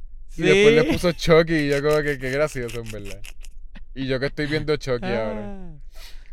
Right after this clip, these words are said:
Speaker 2: Sí que te pasas enviándome videos de, de Chucky.
Speaker 1: Chucky,
Speaker 2: Yo que estoy
Speaker 1: debería
Speaker 2: que no
Speaker 1: ver
Speaker 2: puedo
Speaker 1: Chucky.
Speaker 2: dormir ya.
Speaker 1: Debería ver
Speaker 2: Con
Speaker 1: Chucky.
Speaker 2: tanto Ghostbuster.
Speaker 1: Este,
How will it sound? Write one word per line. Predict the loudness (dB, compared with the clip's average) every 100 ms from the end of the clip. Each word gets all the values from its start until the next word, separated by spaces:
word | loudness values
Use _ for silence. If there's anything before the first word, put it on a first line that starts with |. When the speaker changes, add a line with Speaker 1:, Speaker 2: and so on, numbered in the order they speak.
| -14
Speaker 2:
Sí | -10 -4
que | -2
te | 0
pasas | 0 0 0
enviándome | -2 -2 -2 -2
videos | 0 0
de, | -2 -6 -6
de | -8
Chucky. | -4 -4 -4 -8 -12 -12 -14 -14 -14 -14 -14 -14 -14 -14 -14 -14 -14 -14
Speaker 1:
Chucky, | -12 -10
Speaker 2:
Yo | -6
que |
estoy | -4
Speaker 1:
debería | -2
Speaker 2:
que | 0
no | 0
Speaker 1:
ver |
Speaker 2:
puedo | 2 4
Speaker 1:
Chucky. |
Speaker 2:
dormir | 2 0 -4
ya. | 0 -2 -2 -8 -12 -12 -12 -12 -12
Speaker 1:
Debería | -10 -10 -8 -10
ver | -10 -10
Speaker 2:
Con | -8
Speaker 1:
Chucky. | -6
Speaker 2:
tanto | -6 -4 -2
Ghostbuster. | 0 -2 -2 -4 -4 -8 -10 -12 -12 -12 -12 -12 -14 -14 -14 -14 -8
Speaker 1:
Este, | -8 -4 0 2 2 0 -4